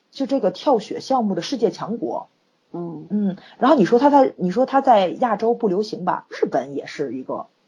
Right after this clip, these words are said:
Speaker 1: 强国。
Speaker 2: 嗯。
Speaker 1: 包括这个电影里面演了，说为什么就是说日本是强国，因为日本人的身形，就是咱亚洲人的身形非常适合这个项目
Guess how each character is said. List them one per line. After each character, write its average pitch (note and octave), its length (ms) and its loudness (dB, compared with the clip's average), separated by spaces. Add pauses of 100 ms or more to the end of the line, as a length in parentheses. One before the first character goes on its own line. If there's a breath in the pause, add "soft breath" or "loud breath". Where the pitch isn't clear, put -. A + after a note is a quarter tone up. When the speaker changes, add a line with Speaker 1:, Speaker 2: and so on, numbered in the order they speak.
(140)
Speaker 1:
强 D3 280 -6
国。 A#2+ 280 -8 (440)
Speaker 2:
嗯。 F3 120 -10
Speaker 1:
包 A#3 100 6
括 B3 140 6
这 C4 120 4
个 F#3+ 140 2
电 A3+ 160 2
影 G#3 160 0
里 G3 80 2
面 G#3+ 220 0
演 G3+ 120 2 (120)
了， D#3+ 240 -2
说 G#3 320 0
为 B3 160 0
什 E3+ 160 -8
么 D#3 180 -6
就 E3 160 -20
是 E3 100 -20
说 E3 300 -2
日 G#3 140 -2
本 - 100 -8
是 E3 140 -8
强 C#3+ 240 -8
国， C#3 180 -6
因 G3+ 140 2
为 G#3+ 160 -2 (220 loud breath)
日 B3+ 140 4
本 - 120 6
人 E3 100 -4
的 F3+ 80 0
身 C4 300 2
形， B3 360 -4
就 E3 140 0
是 D3 60 -4
咱 F#3+ 180 2
亚 C#4+ 160 6
洲 D3+ 160 6
人 C#3+ 80 0
的 D#3 80 0
身 F#3 240 2
形 C#3 220 -4 (240 soft breath)
非 C4 100 0
常 B3+ 140 4
适 - 200 2
合 - 140 2
这 C#3+ 80 -2
个 C#3+ 80 -8
项 C#3+ 260 -4
目 - 120 -8